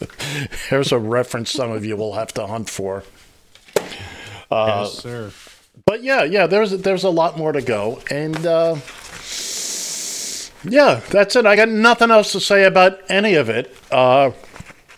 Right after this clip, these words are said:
Speaker 1: although I will say
Speaker 2: Wow.
Speaker 1: this. No, I'm gonna say this as far as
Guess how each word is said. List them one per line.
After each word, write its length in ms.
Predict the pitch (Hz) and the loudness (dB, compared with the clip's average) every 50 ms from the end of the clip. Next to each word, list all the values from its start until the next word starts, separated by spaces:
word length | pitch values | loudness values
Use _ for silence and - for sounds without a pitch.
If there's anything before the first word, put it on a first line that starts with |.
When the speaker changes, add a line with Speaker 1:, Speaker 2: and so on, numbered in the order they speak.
| _ _ _ _ - - - | _ _ _ _ -6 0 4
Speaker 1:
although 240 | 165 185 208 202 202 | 6 8 8 8 8
I 80 | 202 | 8
will 200 | 202 202 220 214 | 10 10 10 8
say 240 | 196 - - 196 180 | 8 6 4 4 4
Speaker 2:
Wow. 60 | 160 | 6
Speaker 1:
this. 460 | 147 135 107 101 - - - - - 175 | 6 4 4 2 -2 -6 -8 -8 -2 2
No, 240 | 190 185 170 175 | 4 6 6 6
I'm 160 | 185 208 220 220 | 4 4 4 4
gonna 160 | 226 214 190 | 4 4 2
say 260 | - - 190 170 160 | 2 2 2 2 2
this 300 | 139 135 110 101 - - | 2 0 0 0 -2 -4
as 120 | 131 113 | -6 -4
far 220 | - - 156 139 | -2 0 0 0
as 60 | 131 | 0